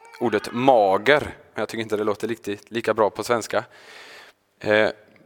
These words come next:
men magoi. De här magerna, magojerna, de var på antikens tid, det var ett sorts samlingsnamn för den tidens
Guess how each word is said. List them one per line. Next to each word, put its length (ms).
men 340
magoi. 560
De 140
här 240
magerna, 680
magojerna, 720
de 140
var 260
på 540
antikens 640
tid, 380
det 100
var 180
ett 240
sorts 400
samlingsnamn 1000
för 120
den 240
tidens 540